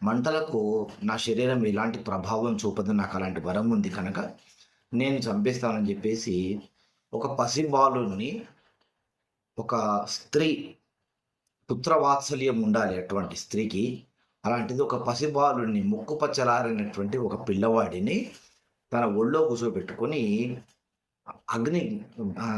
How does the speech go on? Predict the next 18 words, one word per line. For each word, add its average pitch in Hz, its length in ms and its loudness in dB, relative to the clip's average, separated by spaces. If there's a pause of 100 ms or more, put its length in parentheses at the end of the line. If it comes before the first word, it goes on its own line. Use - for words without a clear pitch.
(360)
అగ్నిలో 123 320 2
ప్రవేశం 151 580 -2
చేస్తుంది. - 480 -6 (680)
అసలు 143 180 0
వాస్తవానికి 160 540 2
ఆమెకు 143 240 -4
ఎలాంటి 123 440 2
అగ్ని 131 400 -2
ఏమీ 139 300 2
చేయదు 147 480 4
అనేటువంటి 127 420 -2
ఒక 202 140 -2
వరం 135 500 0 (400)
ఉండి 151 220 0
ఉంటుంది. - 480 -4 (1120)
విష్ణు 135 440 0
మాయ 143 380 2
చేత 101 360 -4